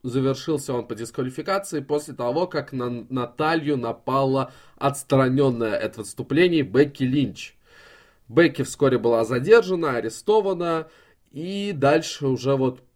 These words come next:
пошёл, собственно, самый важный момент из всего этого матча сегмента, потому что Ронда, э, недовольная таким поведением Бекки, всё-таки напали на её лучшую подругу,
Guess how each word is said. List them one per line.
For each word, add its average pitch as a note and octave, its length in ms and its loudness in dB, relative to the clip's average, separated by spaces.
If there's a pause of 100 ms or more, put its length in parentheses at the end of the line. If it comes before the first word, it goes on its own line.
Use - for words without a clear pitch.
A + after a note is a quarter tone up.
(140)
пошёл, C3 760 0
собственно, B2+ 640 -4
самый B2+ 420 0
важный C3 580 2
момент B2+ 520 -4
из A2 140 -8
всего A#2 420 -4
этого A2+ 300 -2
матча A#2+ 420 -4
сегмента, D3 720 -4
потому A#2 300 -6
что A#2 260 -2
Ронда, D#3 800 0 (280)
э, G2+ 800 -4
недовольная C3 840 2
таким C3+ 400 -4
поведением C3 920 0
Бекки, C#3 920 0 (100)
всё-таки - 480 -8
напали A#2+ 540 0
на G#2+ 100 -4
её A2+ 300 0
лучшую A#2 480 -6
подругу, D3 840 -2